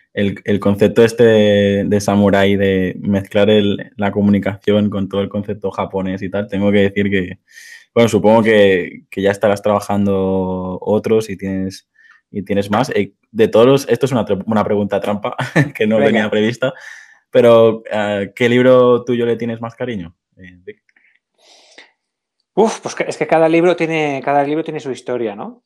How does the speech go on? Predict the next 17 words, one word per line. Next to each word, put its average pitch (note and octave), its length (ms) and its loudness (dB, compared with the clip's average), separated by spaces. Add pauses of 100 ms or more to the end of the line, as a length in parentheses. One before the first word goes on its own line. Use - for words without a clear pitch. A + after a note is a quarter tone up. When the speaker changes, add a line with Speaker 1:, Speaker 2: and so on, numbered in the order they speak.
(260)
Speaker 2:
Eh, A2 680 -14 (600)
cada B2+ 180 0
uno C#3+ 160 0
representa C3+ 360 -2
una C3+ 100 -4
cosa C3+ 180 -2
diferente B2+ 440 -4
para G#2 200 -2
mí. A#2+ 220 -8
Yo, C3 80 -4
sobre C#3+ 160 -2
todo, D3+ 240 2
si C3 280 -8
tuviera C3 360 -4
que D3 80 -4
decirle B2+ 720 -4
a, A#2 220 -6